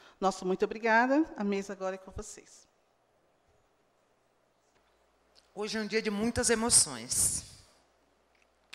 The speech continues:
Speaker 2: Boa noite a todos e todas. Queridos e queridas alunos e alunas,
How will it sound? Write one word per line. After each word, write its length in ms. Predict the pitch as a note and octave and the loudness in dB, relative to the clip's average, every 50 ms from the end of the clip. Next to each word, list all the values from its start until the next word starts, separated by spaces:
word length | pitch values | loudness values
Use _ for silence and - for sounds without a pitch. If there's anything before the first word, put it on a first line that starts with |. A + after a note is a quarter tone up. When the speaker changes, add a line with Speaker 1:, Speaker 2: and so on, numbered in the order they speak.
| - _ _ - | -20 _ _ -6
Speaker 2:
Boa 120 | F#3 F#3 | -4 -4
noite 280 | F#3 F#3+ G3 G3 F#3+ G3 | -2 -2 -4 -4 -4 -6
a 40 | F#3+ | -8
todos 360 | - - F#3+ F#3+ F3 F3 E3 | -6 -6 -6 -6 -4 -6 -6
e 60 | F3+ | -8
todas. 880 | - - - E3+ E3+ F3 F3 F3 F#3+ G3 F#3 - - - - - - - - - - - - - - - - - - - - - - - - - - - - - - - - - - _ _ _ _ _ _ _ _ | -8 -10 -14 -14 -12 -14 -14 -18 -20 -16 -10 -4 -2 0 0 0 -2 -6 -10 -20 -20 -20 -20 -20 -20 -20 -20 -20 -20 -20 -20 -20 -20 -20 -20 -20 -20 -20 -20 -20 -20 -20 -20 -20 -20 _ _ _ _ _ _ _ _
Queridos 600 | - - G3 F3+ G#3 A3 A3+ F3 F3 A3+ A3 - G3 | -8 -8 -6 -6 -6 -6 -8 -8 -8 -6 -4 -4 -4
e 60 | G#3 | -4
queridas 1000 | - G#3 G3 G3 G3+ G#3 F3+ E3+ G#3 G#3 G3+ G3+ - - - - - - - - - | -4 -6 -6 -6 -8 -8 -4 -2 0 2 4 4 4 4 4 2 0 -6 -14 -18 -12
alunos 1120 | - D3+ D#3+ E3+ E3+ E3 E3+ F3+ F#3 F#3+ F#3 F#3 F#3+ F#3 - - - - - - - - - | -10 -8 -8 -6 -6 -6 -6 -6 -6 -6 -6 -6 -6 -2 0 2 4 4 4 2 2 0 -4
e 80 | E3 | -8
alunas, 920 | D#3+ D3+ C#3+ C#3+ C#3+ D3+ D#3 D#3+ D#3+ D#3+ D#3+ - - - - - - - | -10 -10 -12 -12 -12 -12 -12 -12 -10 -8 -4 -2 0 0 0 -2 -4 -8